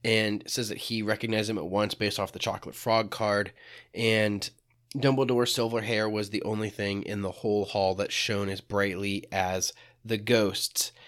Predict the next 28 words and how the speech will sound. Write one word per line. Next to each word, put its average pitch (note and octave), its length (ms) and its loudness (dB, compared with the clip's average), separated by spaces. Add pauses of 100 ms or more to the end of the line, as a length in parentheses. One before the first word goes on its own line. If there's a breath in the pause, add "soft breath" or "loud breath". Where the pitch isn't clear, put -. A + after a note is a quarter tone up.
(140 loud breath)
Then B2+ 100 2
he A2+ 80 2
says A2+ 160 -4
that A2 100 -4
he A2 140 -2
per-, A#2 340 -4
he - 160 -4
spotted B2+ 440 6
Professor A#2+ 400 0
Quirrell C3+ 520 2 (280 loud breath)
as A#2+ 260 8
well, G2 380 4
the G#2+ 160 -2
nervous A2 360 0
young G#2 220 0
man G2 160 0
from G2+ 160 -6
the F#2 80 -2
Leaky G2 240 -4
Cauldron. F#2+ 400 -2
He G2+ 100 -4
was G2 140 -2
looking G#2 300 -4
very G#2+ 320 2 (240 loud breath)
peculiar C3+ 560 2
in A2+ 240 0
the G#2+ 280 0
large G2+ 540 -2